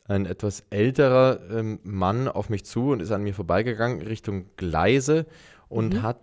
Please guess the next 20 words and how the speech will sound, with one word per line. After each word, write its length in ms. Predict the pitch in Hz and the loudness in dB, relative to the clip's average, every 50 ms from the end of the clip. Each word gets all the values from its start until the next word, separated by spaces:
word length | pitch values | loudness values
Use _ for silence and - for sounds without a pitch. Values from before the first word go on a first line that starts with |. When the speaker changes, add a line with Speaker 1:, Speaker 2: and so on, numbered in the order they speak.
| _ _ | _ _
Speaker 1:
dann, 440 | - 110 113 113 113 110 110 113 - - | 0 2 2 2 2 0 -4 -6 -10 -12
<laughs> 1200 | - - - - - - - _ _ _ _ _ _ - - - - - _ - - - - - 95 | -10 -6 -6 -6 -6 -8 -12 _ _ _ _ _ _ -14 -14 -14 -14 -16 _ -18 -14 -10 -6 -2 -2
Speaker 2:
Hat 160 | 196 202 - | 0 0 -2
er, 120 | 196 - | -2 -2
nee. 320 | 202 202 196 175 156 147 - 147 147 143 - - - - - - _ _ _ _ _ - | 0 2 2 2 2 -2 -4 -8 -10 -10 -12 -14 -16 -20 -20 -20 _ _ _ _ _ 4
Speaker 1:
der 220 | 135 - - - | 4 4 4 2
hat 120 | 147 - 139 | 2 2 2
dann 120 | 127 120 | 2 2
die 80 | 113 110 | 0 0
Hose 240 | 110 127 147 139 135 | 2 2 2 2 2
runtergenommen 1000 | 131 139 135 - 135 127 123 131 127 127 - 98 120 117 120 123 131 135 131 | 2 2 2 2 2 4 4 4 4 4 2 0 -2 0 0 0 0 2 0
und 140 | 117 117 104 | 2 2 4
hat 80 | 107 110 | 4 6
dann 80 | - | 6
Speaker 2:
Nee. 140 | 113 113 107 | 6 8 6
Speaker 1:
einfach 260 | 113 107 - - 123 | 6 4 4 2 0
auf 160 | 101 107 104 - | 0 0 -2 -4
die 80 | 104 - | -2 2
Gleise 340 | 98 107 123 139 139 135 | 6 8 10 10 8 6
geschissen. 500 | 131 - - 147 143 - - 180 202 - | 4 2 2 2 2 2 0 -2 -4 -4